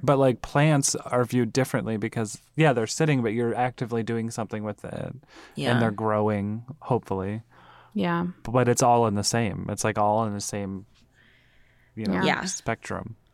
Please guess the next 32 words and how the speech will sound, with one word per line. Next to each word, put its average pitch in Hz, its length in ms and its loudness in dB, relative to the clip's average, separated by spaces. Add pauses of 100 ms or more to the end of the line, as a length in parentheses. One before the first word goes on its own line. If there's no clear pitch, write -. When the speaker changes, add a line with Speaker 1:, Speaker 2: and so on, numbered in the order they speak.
Speaker 2:
Yeah. 170 300 -2 (100)
And 302 160 2
it's, 339 200 0
Speaker 3:
I 202 60 6
mean, 359 120 6
Speaker 2:
like, - 300 -6 (320)
admirable 180 680 2
to - 120 -4
keep 190 200 2
a 160 80 0
plant - 320 -2
alive. 151 380 0
So 190 100 0
people 208 320 2
will, 202 140 4
like, 175 240 2
praise 175 340 0
you 151 100 2
for 135 280 0
it. 131 260 0 (680)
You 165 180 -2
know, 139 260 2
Speaker 3:
Yeah. - 120 -2
Speaker 2:
it's, - 480 -2 (1300)
mm. 160 360 -2 (360)
Speaker 3:
It's 240 200 0
definitely, 240 960 2
it 196 240 0
is 262 240 4
definitely 214 560 2
kind 190 340 2
of 175 460 -2